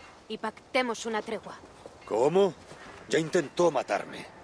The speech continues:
Speaker 2: ¿Por qué volver a hablar?
Speaker 1: Esas murallas de piedra no se rendirán sin una batalla cruenta. Puede que consigamos plata sin que medio clan muera a sus puertas.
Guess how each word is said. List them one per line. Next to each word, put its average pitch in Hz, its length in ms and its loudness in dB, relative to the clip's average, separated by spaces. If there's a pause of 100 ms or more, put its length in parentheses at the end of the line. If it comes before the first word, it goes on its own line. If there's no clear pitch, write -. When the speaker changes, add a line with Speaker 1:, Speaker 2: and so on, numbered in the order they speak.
(380)
Speaker 2:
¿Por 113 140 -2
qué 240 180 4
volver 107 380 0
a 95 80 2
hablar? 85 300 -4 (500)
Speaker 1:
Esas 220 380 0
murallas 226 560 0
de 247 100 0
piedra 190 440 -4
no 214 180 0
se 254 160 -4
rendirán 214 640 0
sin 220 260 -4
una 214 240 0
batalla 208 420 -2
cruenta. 226 480 0 (3000)
Puede 240 360 2
que 196 140 -14
consigamos 202 640 -2
plata 220 360 2 (100)
sin 220 300 -6
que 233 120 0
medio 247 360 -4
clan 185 500 -2
muera 247 300 -2
a 240 40 -2
sus 233 220 -10
puertas. - 600 -10